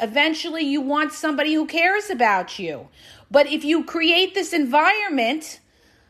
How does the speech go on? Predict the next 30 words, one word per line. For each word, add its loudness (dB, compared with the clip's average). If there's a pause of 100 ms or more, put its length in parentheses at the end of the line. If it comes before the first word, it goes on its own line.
(160)
of, 4
you 2
know, 4 (560)
using 0
people 0
or 6
being 0
used, -4 (720)
you 0
know, 6
when 4
it's -2
time 0
for -4
you 0
to -2
want 2
a 2
relationship, 2
guess 2
what? 0
You're 0
not 2
gonna -2
get 4 (100)
a -6
relationship 0 (460)
because, 2 (160)
you -4
know, 2